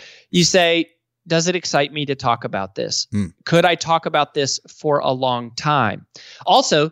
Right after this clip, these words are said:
Speaker 1: this kind of actually leads to the, to the next question. Do you mind if we kind of roll into the next one?
Speaker 2: Well, not yet. I think a lot of people, all right, so what are you passionate about? What, what can you talk about all day long? What do you really love? Now, how do we pair that with,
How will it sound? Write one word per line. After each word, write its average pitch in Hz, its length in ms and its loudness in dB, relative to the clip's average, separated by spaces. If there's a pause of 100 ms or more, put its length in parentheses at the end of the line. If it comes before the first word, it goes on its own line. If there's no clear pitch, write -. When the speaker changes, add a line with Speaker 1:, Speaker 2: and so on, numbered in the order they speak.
(160)
Speaker 1:
this 196 160 0
kind 226 180 0
of 175 80 0
actually 175 320 -2
leads 151 580 -4
to 156 220 0
the, 147 160 -2
to 147 240 -6
the 131 100 -4
next 143 260 -4
question. 117 320 -2
Do 113 60 -2
you 123 40 -2
mind 131 140 0
if 120 100 -6
we 131 80 -4
kind 127 180 -2
of 120 60 -2
roll 127 200 2
into 123 200 -6
the 123 80 -6
next 123 240 -4
one? 160 100 2
Speaker 2:
Well, 156 220 6
not 165 280 0
yet. 120 360 0 (180)
I 113 80 2
think 139 180 -4
a 135 60 2
lot 117 280 4
of 135 80 -2
people, 110 460 -2 (320)
all 139 100 4
right, 127 200 6
so 123 400 4
what 127 260 4
are 160 40 4
you 165 100 4
passionate 123 640 2
about? 113 480 2
What, 117 260 0
what 123 160 0
can 135 160 0
you 127 80 0
talk 120 300 2
about 117 240 4
all 113 160 4
day 113 180 2
long? 107 320 -2
What 113 160 2
do 127 60 2
you 127 80 2
really 117 220 2
love? 104 340 2
Now, 110 80 0
how 135 140 0
do 175 60 4
we 151 100 4
pair 127 280 2
that 110 240 0
with, 104 320 -2